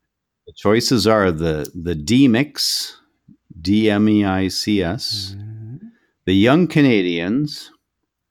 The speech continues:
Speaker 1: the Day Glow Abortions, <laughs> or Sham sixty-nine.
Speaker 2: Dang it. I was hoping you put the Flaming Lips in there,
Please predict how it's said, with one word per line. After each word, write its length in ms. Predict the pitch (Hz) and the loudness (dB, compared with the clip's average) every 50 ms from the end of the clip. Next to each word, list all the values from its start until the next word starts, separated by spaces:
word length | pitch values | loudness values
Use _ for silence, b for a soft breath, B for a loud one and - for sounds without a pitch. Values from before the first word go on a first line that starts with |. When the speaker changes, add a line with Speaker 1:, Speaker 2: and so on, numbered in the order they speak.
| _ _ _ _ _ _ _ _ _ _ _ _ - | _ _ _ _ _ _ _ _ _ _ _ _ -4
Speaker 1:
the 100 | 98 95 | -4 -2
Day 320 | 85 76 113 123 143 147 | 0 0 2 2 2 2
Glow 380 | 127 117 120 123 127 127 120 107 | 2 2 2 2 2 2 2 0
Abortions, 960 | 92 80 104 117 127 139 131 - - 80 82 92 107 123 127 - - - - _ _ _ _ _ _ _ _ _ | 0 0 0 0 0 0 -2 -4 -4 -4 -2 -2 -2 -4 -6 -8 -12 -14 -18 _ _ _ _ _ _ _ _ _
<laughs> 460 | _ _ _ _ _ _ _ _ - | _ _ _ _ _ _ _ _ -8
or 220 | 85 85 87 85 | -6 -4 -4 -4
Sham 520 | - - - - 131 139 143 143 143 143 131 | -6 -6 -6 -2 0 2 4 4 4 4 2
sixty-nine. 800 | - - 139 120 - - - - 117 113 104 87 69 58 53 - | 2 0 -4 -4 -6 -6 -4 -2 -2 0 -2 -4 -6 -8 -8 -6
Speaker 2:
Dang 400 | - 170 190 202 220 214 185 151 | -4 -2 0 0 2 0 0 0
it. 300 | 120 110 - - - - | -2 -6 -10 -14 -20 -20
I 400 | _ _ _ _ _ _ _ - | _ _ _ _ _ _ _ -10
was 100 | 101 101 | -6 -4
hoping 280 | 147 170 - - 151 | -4 -2 2 4 4
you 60 | 131 113 | 4 2
put 160 | - 131 - | 0 -2 -4
the 80 | 127 117 | -4 -4
Flaming 380 | - - 156 151 135 117 98 | -2 0 2 2 4 2 2
Lips 280 | 113 156 170 165 - - | 2 0 -2 -2 -4 -4
in 140 | 98 87 85 | -4 -4 -4
there, 240 | 85 87 90 85 | -4 -6 -6 -8